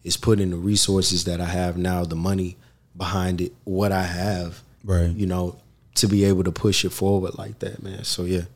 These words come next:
Speaker 2: So how do you, um, know when the run of Not Like This is up
Speaker 1: Mm-hmm.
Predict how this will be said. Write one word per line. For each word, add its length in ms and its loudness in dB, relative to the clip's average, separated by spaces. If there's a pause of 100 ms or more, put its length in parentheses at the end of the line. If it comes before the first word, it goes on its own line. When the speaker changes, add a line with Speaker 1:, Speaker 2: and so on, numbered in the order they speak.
(160)
Speaker 2:
So 220 8
how 180 10
do 80 10
you, 260 10
um, 420 8 (100)
know 400 10
when 240 8
the 100 8
run 300 10
of 140 6
Not 240 4
Like 240 2
This 180 2
is 240 -4
up 300 4 (440)
Speaker 1:
Mm-hmm. 200 -4